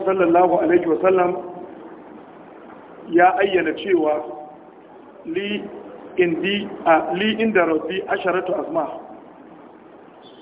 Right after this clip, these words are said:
Wato Annabi ya ce, "Ni a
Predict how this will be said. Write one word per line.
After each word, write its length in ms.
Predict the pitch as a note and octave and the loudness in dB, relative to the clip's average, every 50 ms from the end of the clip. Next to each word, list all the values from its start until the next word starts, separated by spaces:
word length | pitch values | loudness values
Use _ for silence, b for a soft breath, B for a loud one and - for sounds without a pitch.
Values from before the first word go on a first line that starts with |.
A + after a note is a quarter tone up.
| - - - - - - - - | -20 -20 -20 -20 -20 -20 -12 -8
Wato 220 | E3 D#3 D#3 F3 - | -6 -4 -4 -2 -2
Annabi 240 | E3 F3 G#3 G3+ G3 F3+ | 0 0 2 4 6 6
ya 120 | F3+ F3+ | 6 6
ce, 180 | F3+ F3+ F#3+ F3 E3+ - - - - - - - - - - - | 6 8 8 8 8 6 2 -2 -6 -10 -12 -14 -16 -16 -14 -10
"Ni 340 | - F3 G#3 A3+ A#3 A3+ - | -6 -2 0 2 2 2 4
a 80 | - | 4